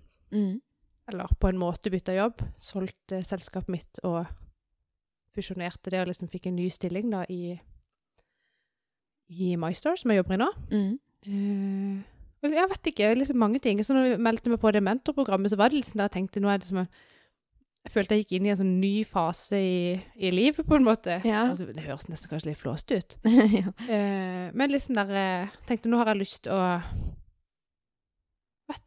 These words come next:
Speaker 2: ikke, ha en liksom plan da, på ting
Speaker 1: Mm.
Speaker 2: som jeg vil gjøre, sånn, i alle fall jobbmessig. Så da søkte jeg meg inn på det mentorprogrammet,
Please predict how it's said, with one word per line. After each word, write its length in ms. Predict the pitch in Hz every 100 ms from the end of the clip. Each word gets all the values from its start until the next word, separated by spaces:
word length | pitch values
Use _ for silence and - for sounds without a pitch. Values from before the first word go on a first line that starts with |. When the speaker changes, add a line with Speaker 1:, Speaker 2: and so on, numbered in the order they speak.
| 254
Speaker 2:
ikke, 180 | - 170 -
ha 120 | 214
en 80 | 214
liksom 240 | 208 180 175
plan 460 | - 135 160 370 190
da, 100 | 123 - -
på 60 |
ting 200 | 233 208
Speaker 1:
Mm. 60 | 220
Speaker 2:
som 140 | - 185
jeg 60 | 170
vil 120 | 196
gjøre, 100 | 220
sånn, 280 | 196 175 180 - - -
i 60 | 208
alle 160 | 175 196
fall 140 | 208
jobbmessig. 520 | 175 233 269 226 165 - - - - _ _ _ _ _ _ _ _ _ _ _ _ _ _ _
Så 120 | -
da 120 | 254 294
søkte 300 | - 220 -
jeg 20 | 214
meg 80 | 190
inn 80 |
på 80 | 196 190
det 40 |
mentorprogrammet, 640 | 165 - 185 190 196 262